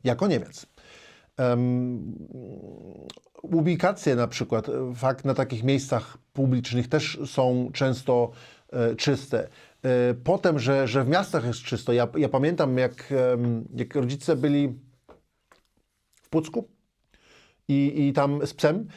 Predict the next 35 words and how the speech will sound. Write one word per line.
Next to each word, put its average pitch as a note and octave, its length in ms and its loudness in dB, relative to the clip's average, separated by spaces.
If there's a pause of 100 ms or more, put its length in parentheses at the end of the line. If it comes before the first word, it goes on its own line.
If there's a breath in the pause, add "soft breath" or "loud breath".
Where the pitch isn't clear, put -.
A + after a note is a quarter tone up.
(120 loud breath)
to C#3 100 -2
tam, D3+ 280 2
że D3 120 2
tam D3+ 160 2
też D#3+ 240 -2
uważają D#3 600 2
na D3+ 160 2
to, D#3+ 140 0
że D3+ 140 2
jak C#3+ 240 0
idziesz F#3 260 0
z - 60 -16
pieskiem C#3+ 440 0
i D#3 60 2
piesek D#3 260 2
gdzieś C#3 200 -4
narobi, B2+ 400 2 (240 loud breath)
że C3 160 2
jak C3+ 180 0
nie D#3+ 140 2
posprzątasz, C3+ 720 -2
to C#3+ 400 0 (680)
euro. G3+ 300 2 (160)
Znaczy, C#3 320 -2
może D#3 240 0
nie F3 100 2
euro, D#3+ 300 2
ale C#3 160 2
trzeba F#3+ 220 0
płacić C3+ 340 0
i A2 60 -4
to C3+ 100 2
nie D3+ 100 2
mało. B2 320 0 (440 loud breath)
I, D3 400 2